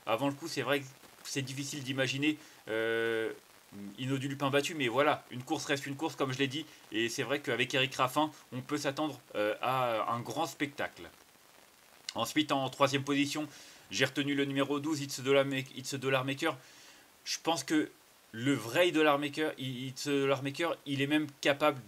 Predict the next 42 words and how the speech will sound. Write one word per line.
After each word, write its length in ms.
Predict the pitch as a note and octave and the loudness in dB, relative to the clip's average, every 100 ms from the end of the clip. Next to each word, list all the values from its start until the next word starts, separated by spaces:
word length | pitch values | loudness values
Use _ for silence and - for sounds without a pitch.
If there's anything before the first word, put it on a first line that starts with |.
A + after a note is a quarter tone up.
| - | -2
de 80 | C#3 | 2
les 120 | C#3 | 4
battre 340 | C#3 D3 - - | 4 2 -2 -14
tous 140 | - | -2
les 120 | D3+ C#3 | 2 4
deux. 220 | C#3+ D3+ - - | 2 0 -8 -14
C'est 140 | - B2+ | -4 -2
un 40 | |
cheval 220 | - B2+ | 2 0
de 80 | C#3 | 2
classe, 240 | C#3+ D#3 | 0 0
il 60 | B2 | -2
a 40 | |
quand 100 | A2+ | -2
même 100 | B2 | -2
terminé 280 | C3 B2+ C3+ | 0 0 2
cinquième, 520 | C#3 D#3 D3 E3 D#3 C#3 - - | 0 -2 0 0 0 -4 -14 -4
euh, 160 | A2 A#2 | -2 0
du 160 | C3+ | -4
Prix 220 | C#3 D#3 | -8 -10
de 80 | C#3+ | -8
Paris 320 | - D3 D#3+ | 2 2 4
en 80 | C#3 | 0
fin 180 | C3 D3 | 0 0
d'hiver 260 | C#3 C#3 C3+ | 2 2 4
dernier. 260 | C#3 D#3 | 2 2
Maintenant, 260 | D3+ C#3 D3+ | 0 0 2
on 40 | |
l'a 120 | C#3 | 2
pas 100 | C3+ | 4
revu 240 | C#3 C#3+ D3+ | 2 2 0
depuis 240 | C#3+ C#3+ | -4 -2
cette 200 | C#3 C#3 | -2 0
sortie, 340 | C#3 C3 E3+ D3 - - | -2 -4 -8 -10 -16 -4
euh, 140 | G#2 G#2+ | 2 2
c'était 280 | C3+ C3+ C#3 | 0 0 0
il 80 | |
y 60 | B2+ | 2
a 40 | |
environ 360 | C3+ B2 C#3+ D3 | 0 0 -2 -2
trois 280 | C#3+ D3+ D3 | -4 4 4
mois. 260 | D3 C3 | 6 2